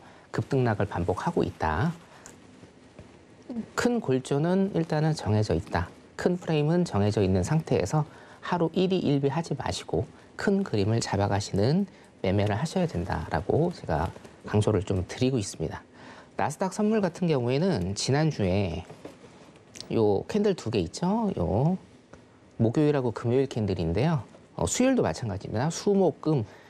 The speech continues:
굉장히 가파른 상승을 이어갔습니다. 그 이유는 뭐냐면 일단 지난주 목요일입니다. 어, 지난주 목요일 날 한국 시간으로, 어, 신규 실업수당 청구 건수가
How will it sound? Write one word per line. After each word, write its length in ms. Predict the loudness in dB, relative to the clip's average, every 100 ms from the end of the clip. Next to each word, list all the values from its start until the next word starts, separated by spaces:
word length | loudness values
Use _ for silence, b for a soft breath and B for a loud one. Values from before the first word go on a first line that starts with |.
| B
굉장히 340 | 0 2 2 0
가파른 540 | -4 -6 -2 0 2
상승을 580 | 0 -2 0 2 2 2
이어갔습니다. 640 | -2 -2 -6 -6 -8 -10 -14 B B B -2
그 100 | 0
이유는 460 | 2 2 4 2
뭐냐면 580 | 0 0 0 0 0 -2
일단 220 | 0 0 0
지난주 380 | 0 0 0
목요일입니다. 880 | 0 2 2 2 -2 -4 -2 0 0 -2 B B B
어, 160 | -2 0
지난주 420 | 0 0 0 0
목요일 500 | 0 0 2 2 2
날 420 | 2 0 0 -2 -2
한국 280 | 0 0 -2
시간으로, 720 | -2 0 2 2 2 -2 -6 B B B B
어, 180 | -4 -4
신규 320 | 0 2 2
실업수당 500 | 2 0 -4 -4 -4
청구 280 | -2 0 0
건수가 600 | 0 -2 -2 -2 0 -2